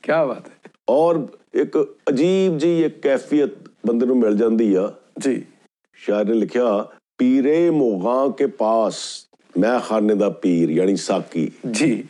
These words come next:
Speaker 2: "پیرے مغاں کے پاس دارو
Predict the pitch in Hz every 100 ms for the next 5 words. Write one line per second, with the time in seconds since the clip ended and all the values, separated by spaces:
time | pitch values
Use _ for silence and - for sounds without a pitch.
0 | - - _ _ 139 147 151 160 180 180
1 | 156 120 95 120 135 135 143 123 113 113
2 | 120 104 - - - - _ _ _ 95
3 | 80 101 107 123 165